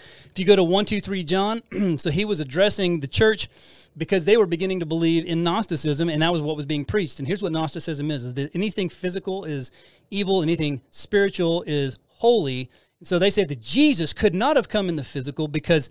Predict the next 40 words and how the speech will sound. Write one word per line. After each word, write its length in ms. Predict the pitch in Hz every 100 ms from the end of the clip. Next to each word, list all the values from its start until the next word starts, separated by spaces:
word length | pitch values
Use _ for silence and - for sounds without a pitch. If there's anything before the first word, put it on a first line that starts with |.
| - _
he 200 | - 170
is 100 | 147
holy. 320 | 180 202 143
Well, 160 | 120 135
that 240 | 131 208 202
right 180 | 180 -
there 200 | 196 196
is 160 | 147
one 140 | 139 175
of 80 | 147
the 60 |
biggest 380 | 123 151 185 180
lies 340 | 190 185 147 - - - - -
that 120 | 151
continues 800 | 190 180 - 214 240 233 208 185
to 120 | -
be 160 | 156 160
spread 560 | - - 160 143 131 113 - -
in 140 | 147 135
false 420 | - 170 196 -
religions 560 | 165 160 156 147 143
around 460 | 135 127 139 156 175
the 60 | 175
world, 540 | 175 175 156 127 - _
including 720 | 160 - 226 226 170 143 147
Islam. 460 | 170 170 131 120 113 - _ _ _ _ _ _ _ _ _ _ - - - - _ _ _ 156
You 140 | 180
know, 240 | 190 180
th-, 220 | 143 131 139
Jesus 420 | - 269 269 233
came 300 | - 202 170
in 140 | 170
the 80 | 156
flesh. 420 | - 165 110 - -
And 300 | 175 160 175
th-, 160 | 131
why 160 | 180 202
is 100 | 180
that 140 | 202
important? 440 | 170 - 185 131